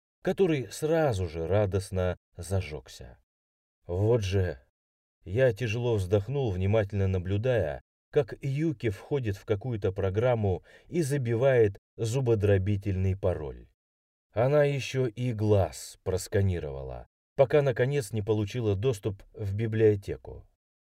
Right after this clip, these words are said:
К моей радости, строка поисковика и меню выглядели почти привычно, так что не пришлось разбираться в куче настроек и пунктов.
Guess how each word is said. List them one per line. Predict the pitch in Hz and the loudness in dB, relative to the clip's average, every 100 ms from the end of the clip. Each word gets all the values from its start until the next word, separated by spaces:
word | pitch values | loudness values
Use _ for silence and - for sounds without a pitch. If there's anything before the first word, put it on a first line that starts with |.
| _ _ | _ _
К | - | -4
моей | 156 160 165 156 | 2 4 4 4
радости, | 170 143 104 - 80 69 65 _ _ | 4 4 2 -2 -12 -12 -16 _ _
строка | - - 147 135 143 | -14 0 0 4 2
поисковика | 120 131 113 - 120 120 143 131 98 - _ - | 2 -2 -2 -4 -4 -2 2 2 2 -4 _ -8
и | 123 135 | -4 0
меню | 123 123 120 147 143 92 69 _ _ | 0 2 2 0 2 0 -2 _ _
выглядели | 127 147 185 156 151 143 135 | -6 0 2 2 -2 -2 -2
почти | 131 110 - 127 | -2 -4 -6 -8
привычно, | 113 120 127 117 - 71 60 - _ _ _ | -4 -4 -4 -8 -8 -10 -12 -16 _ _ _
так | 156 - | -2 -2
что | - 143 127 | 0 2 2
не | 131 139 | -2 -4
пришлось | 135 131 117 143 139 107 | -4 -6 -6 -4 -4 -2
разбираться | 98 85 98 117 110 - | -4 0 2 2 2 -2
в | 82 | -8
куче | - 104 98 | -6 -6 -4
настроек | 82 80 - 110 104 98 - _ _ | -6 -8 -2 4 4 2 -8 _ _
и | 123 | -8
пунктов. | 104 104 85 73 - 65 | -4 -4 -4 -8 -12 -14